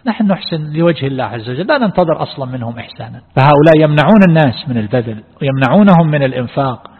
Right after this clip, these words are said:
ويخوفونهم، يقول لك: "افعل خير وتلقى شرا". كيف افعل خير وتلقى شرا؟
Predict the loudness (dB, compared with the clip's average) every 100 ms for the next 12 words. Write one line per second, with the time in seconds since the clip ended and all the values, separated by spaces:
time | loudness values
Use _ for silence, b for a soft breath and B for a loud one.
0 | B -2 0 2 4 4 4 4 4 2
1 | 0 -6 -12 -6 -4 -4 -4 -2 -2 -4
2 | -4 -6 -10 -8 -6 -6 -10 -10 -12 -16
3 | -20 _ -14 -12 -12 -14 -18 -16 -18 -18
4 | -20 -20 -20 -20 -20